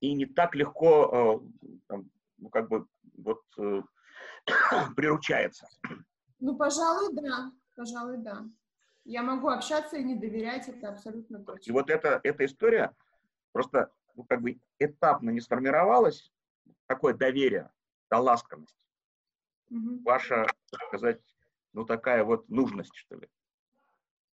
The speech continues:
Speaker 1: Ну, то есть вы немножко в гнезде, там, детском, если это метафора, разумеется, там, не до-, не досидели. Вы стали довольно быстро самостоятельной птицей.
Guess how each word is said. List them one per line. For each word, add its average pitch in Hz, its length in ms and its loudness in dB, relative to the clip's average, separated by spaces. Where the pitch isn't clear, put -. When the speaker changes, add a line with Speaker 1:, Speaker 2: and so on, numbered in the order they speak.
Speaker 1:
Ну, 104 300 -8
то 135 60 0
есть - 160 -10
вы 156 160 -6
немножко 151 400 -2
в 107 60 -8
гнезде, 131 600 -2
там, - 220 -16
детском, 113 400 -4
если 110 200 -6
это 120 180 -4
метафора, 127 480 -2
разумеется, 98 460 -14
там, 90 180 -12
не 131 140 -4
до-, 151 320 0
не 127 120 -4
досидели. 123 680 -6
Вы 127 160 -2
стали 139 260 -2
довольно 131 340 0
быстро 143 240 -8
самостоятельной 127 560 -4
птицей. - 460 -16